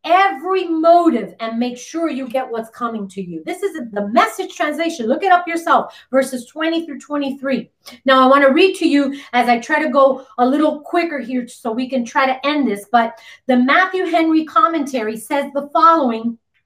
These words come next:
the following here, and I want to read it so you can get a, a, a deeper, a deeper meaning here. The punishment of this seducer, this Jezebel,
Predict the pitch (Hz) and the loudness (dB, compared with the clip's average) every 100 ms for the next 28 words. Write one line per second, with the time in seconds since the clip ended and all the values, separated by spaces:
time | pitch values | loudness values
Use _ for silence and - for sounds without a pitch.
0 | _ _ _ _ _ _ 233 226 330 320 | _ _ _ _ _ _ -4 2 4 4
1 | 277 233 240 226 240 254 254 311 262 247 | 4 2 0 0 -2 -2 -2 -2 -2 -4
2 | - - _ - 269 247 254 233 247 254 | -14 -20 _ -6 -2 0 0 0 2 4
3 | 254 226 - - - 233 220 214 - 226 | 4 2 -8 -20 0 4 4 2 -2 -2
4 | 202 277 269 247 247 220 214 262 254 240 | -2 -2 0 0 -2 -8 -8 -4 0 2
5 | 247 240 214 214 180 - - _ 254 269 | 2 0 -4 -8 -10 -16 -20 _ 2 2
6 | - 370 415 453 - 285 247 247 254 208 | 0 0 2 0 -4 -4 -4 0 -2 -2
7 | 208 381 370 - - - 330 240 349 339 | 0 0 0 -8 -16 -6 -2 2 2 2
8 | 262 208 208 208 330 - 175 320 339 247 | 0 0 0 0 0 -2 -2 2 4 2
9 | 233 185 175 220 233 | 0 0 -2 -4 -8